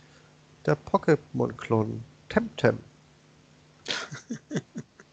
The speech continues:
Speaker 1: Was?
Speaker 2: Nix.
Speaker 1: Heißt
Speaker 2: War das
Speaker 1: doch
Speaker 2: jetzt auf
Speaker 1: Temtem.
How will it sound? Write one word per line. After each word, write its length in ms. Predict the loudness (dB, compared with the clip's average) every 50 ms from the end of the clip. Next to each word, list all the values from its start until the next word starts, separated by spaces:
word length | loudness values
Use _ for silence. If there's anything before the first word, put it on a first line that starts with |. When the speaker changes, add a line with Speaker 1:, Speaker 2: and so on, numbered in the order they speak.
| _ -20 -20 _ _ -20 -20 _ _ _ -20 -20 _ _ -20 -20 -20 _ -20 -20 -20 _ _ _ _ _ _ _ _ _ -2
Speaker 1:
Was? 320 | 0 0 0 0 -4 -8 -10 -10 -10 -10 -10 -12 -14 -16 -18 -20 _ _ _ _ _ _ _
Speaker 2:
Nix. 420 | 0 0 2 2 2 -2 -2 -4 -10 _ _ _ _ _ _ _ _ -20 -20 -20 -20 -20 -20 -20 -20 0 4
Speaker 1:
Heißt 180 | 4 4 6 6
Speaker 2:
War 100 | 6 8
das 100 | 8 8
Speaker 1:
doch 60 | 8
Speaker 2:
jetzt 120 | 8 8
auf 120 | 6 6 8
Speaker 1:
Temtem. 300 | 6 6 6 4 2